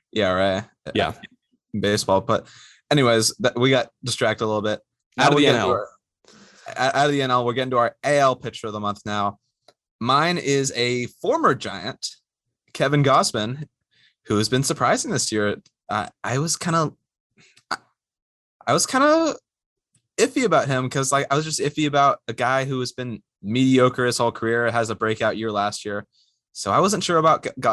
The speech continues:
Speaker 1: Kevin Gausman, but he's pitched well. Four games started. He's got eleven point three one Ks per nine, which is pretty good,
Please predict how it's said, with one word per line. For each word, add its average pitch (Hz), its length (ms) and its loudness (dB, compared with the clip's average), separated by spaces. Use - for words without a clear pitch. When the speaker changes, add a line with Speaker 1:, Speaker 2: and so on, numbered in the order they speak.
Speaker 1:
Kevin 135 220 -4
Gausman, 127 400 0
but 113 200 -6
he's - 180 -10
pitched - 240 -6
well. 120 320 2
Four 139 220 2
games 156 200 2
started. 131 580 2
He's 107 320 -8
got 110 340 0
eleven 131 480 -2
point 156 320 -8
three 131 220 -4
one 117 240 -2
Ks 117 300 -6
per 110 100 -8
nine, 101 300 -4
which 101 160 -6
is - 60 -12
pretty 113 220 -2
good, 98 300 -2